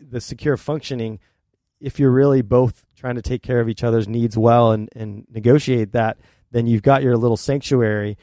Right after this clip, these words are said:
because life is full of chaos and, and difficulty. But if you don't have a, a bubble to come back to, you're in chaos in the world, and then you come back to chaos. That's really dysregulating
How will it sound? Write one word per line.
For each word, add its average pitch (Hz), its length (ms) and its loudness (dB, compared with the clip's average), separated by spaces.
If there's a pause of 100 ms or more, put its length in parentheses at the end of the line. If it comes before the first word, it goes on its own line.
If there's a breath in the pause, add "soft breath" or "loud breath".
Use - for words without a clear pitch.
(140)
because 113 300 -6
life 131 280 0
is 123 100 -6
full 127 240 0
of 110 100 -2
chaos 127 520 -4
and, 120 320 -10
and 110 200 -8
difficulty. 120 460 0
But 113 180 2
if 110 120 -2
you 143 80 2
don't 151 160 2
have 127 280 0
a, 117 140 0 (240 soft breath)
a 117 100 -8
bubble 147 440 2
to 120 80 -2
come 123 180 -4
back 123 280 -6
to, 117 300 -4 (180 soft breath)
you're 127 140 -8
in 127 120 -6
chaos 131 440 -2
in 131 80 -8
the 123 80 0
world, 127 320 2
and 120 80 -2
then 117 80 -4
you 113 60 -6
come 120 180 -6
back 117 220 -8
to - 80 -16
chaos. 110 360 -8
That's - 200 -10
really 135 300 2
dysregulating 120 880 -2